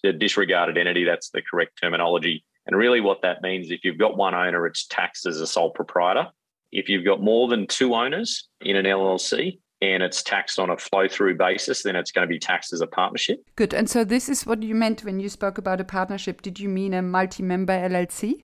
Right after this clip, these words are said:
Speaker 1: Yeah. So it can either be a multi-member L L C or it can be a limited partnership. What you'll generally find in the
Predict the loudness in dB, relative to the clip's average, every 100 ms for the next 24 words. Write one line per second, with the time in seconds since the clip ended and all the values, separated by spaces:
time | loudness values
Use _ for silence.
0 | 0 2 4 2 2 2 4 2 0 0
1 | 2 2 2 0 -2 -2 0 2 4 4
2 | 0 -4 -2 -2 -2 -4 _ 2 4 4
3 | 2 -2 _ -6 -4 -4 0 2 2 2
4 | -2 -4 -2 -2 -2 -2 -6 -6 _ _
5 | -2 0 0 0 0 0 0 -2 -2 -2
6 | -2 -2 -6 _ _ _ -4 0 0 2
7 | 2 2 2 -2